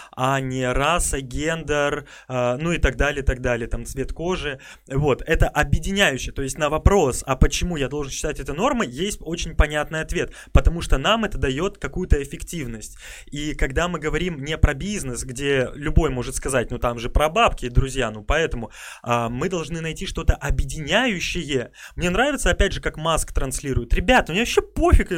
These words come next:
мы на рак-, мы на ракете там Марс будем покорять, вот то, что нас объединяет. И неважно, уборщица ты или это, все безумно важны».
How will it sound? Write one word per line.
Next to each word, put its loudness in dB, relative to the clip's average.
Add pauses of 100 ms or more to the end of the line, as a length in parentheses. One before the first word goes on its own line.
мы -2
на 0
рак-, 2
мы -2
на 0
ракете -2
там 0
Марс 2
будем -4
покорять, 2
вот -2
то, -6
что -10
нас -2
объединяет. -2 (280)
И 0
неважно, 4
уборщица 0
ты 0
или 0
это, 2
все -2
безумно -4
важны». -6